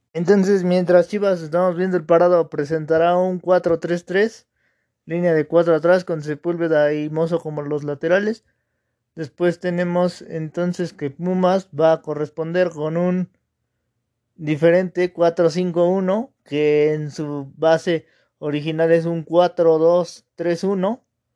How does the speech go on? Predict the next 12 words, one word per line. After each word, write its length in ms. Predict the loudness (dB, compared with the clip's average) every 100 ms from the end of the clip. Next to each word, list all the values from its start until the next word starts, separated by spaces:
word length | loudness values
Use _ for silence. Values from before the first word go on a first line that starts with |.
| _ _ _ _ _ _ _ _ _ _ _ _ _ -4
Pero 240 | 0 2
bueno, 320 | 0 -2 -4 -6
con 180 | -6
ese 240 | -6 -4 -4
cuatro 380 | 0 0 0 -4
cinco 360 | -4 0 0
uno 220 | 2 0
lo 220 | 0 -2 -4
que 180 | -8
quiere 340 | -4 0 2 0
Pumas 440 | -2 -6 -4 -2
es, 320 | -4 -6 -10